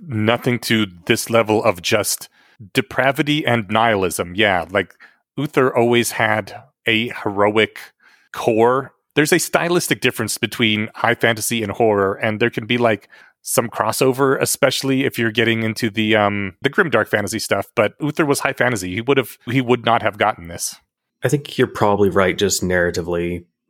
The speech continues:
Speaker 2: I wonder if, like, Uther's story or whatever, the storyteller could transcend that sort of narrative. But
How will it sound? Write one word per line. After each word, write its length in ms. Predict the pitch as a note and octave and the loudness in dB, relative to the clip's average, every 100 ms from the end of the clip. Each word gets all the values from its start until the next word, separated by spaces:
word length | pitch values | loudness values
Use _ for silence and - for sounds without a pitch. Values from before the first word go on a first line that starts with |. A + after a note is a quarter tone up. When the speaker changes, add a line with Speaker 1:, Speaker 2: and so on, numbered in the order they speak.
| - | 0
Speaker 2:
I 60 | |
wonder 260 | G#2+ A2+ G2+ | 2 4 2
if, 140 | G2 - | 2 0
like, 300 | F2 - - _ | 0 -2 -18 _
Uther's 360 | B2 A2 G2 F#2 | 0 2 2 2
story 680 | - G#2 G2 F#2+ F2+ F2 - - | 2 2 2 0 -4 -8 -12 -6
or 560 | A2 F#2+ F2+ E2+ E2 - _ _ _ - | -2 0 0 -2 -6 -14 _ _ _ -2
whatever, 420 | G#2+ G2+ F#2 F2+ | 0 2 2 0
the 100 | F2 | 0
storyteller 640 | - G2+ E2+ - F#2 F#2 | 2 2 0 0 0 0
could 260 | F#2 F#2 E2+ | 0 -4 -2
transcend 460 | - G2 G2 F#2+ F#2+ | -2 0 0 0 0
that 220 | G2 - | -2 0
sort 140 | G#2+ | -2
of 80 | G#2 | 0
narrative. 560 | G#2+ A2 A2+ A2+ - - _ _ _ - | 0 2 0 -2 -6 -18 _ _ _ 0
But 340 | G#2+ F2+ E2+ | 2 0 -4